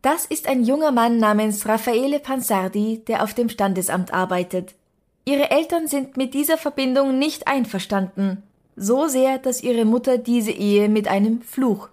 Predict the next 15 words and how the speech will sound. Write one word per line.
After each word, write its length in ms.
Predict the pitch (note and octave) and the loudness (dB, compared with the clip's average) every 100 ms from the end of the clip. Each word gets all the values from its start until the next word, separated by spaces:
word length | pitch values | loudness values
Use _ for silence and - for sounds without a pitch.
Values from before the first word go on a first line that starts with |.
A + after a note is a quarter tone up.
| _ | _
belegt. 540 | F#3 F3 D#3+ - - _ _ _ _ _ _ _ _ _ _ | -2 0 -2 -6 -18 _ _ _ _ _ _ _ _ _ _
Von 140 | B3+ B3+ | 0 2
neunzehnhunderteinundzwanzig 1500 | C4+ C#4 C#4 A#3 A3+ G#3+ - G#3 G#3 G3+ G3+ G#3 G#3 C#4 - | 2 0 0 2 2 0 2 2 2 2 2 2 0 -4 -4
bis 240 | C#4 - | -6 -2
neunzehnhundertsiebenundzwanzig 1600 | A3 G#3+ G#3 G#3+ G#3 G3 F#3+ B3+ B3+ A#3+ A3 - G#3 G3+ G#3+ G3+ | 0 0 0 4 4 4 0 -2 0 2 0 2 2 2 -2 -6
leben 280 | G#3 A3+ A3+ | -4 0 2
Leonarda 640 | A3 A3 G#3+ G3+ A3 A3+ B3 | 2 4 4 4 4 2 0
und 200 | A#3 G#3+ | 0 0
Raffaele 600 | G3+ G3+ G3+ G3+ A3 A3+ | 0 0 2 4 2 0
in 180 | B3 | 2
Lauria 560 | A3+ G3+ A3 A#3 A#3 A3+ A3+ | 2 4 2 2 0 0 -2
in 140 | A#3+ | 0
der 100 | A3+ | 0
Provinz 500 | G#3+ A3 G#3 B3 B3 | -2 -2 0 0 -2
Potenza 800 | - C#4 A#3 G3 F#3+ G#3 G3 G3+ | -4 -4 -2 -2 0 2 2 0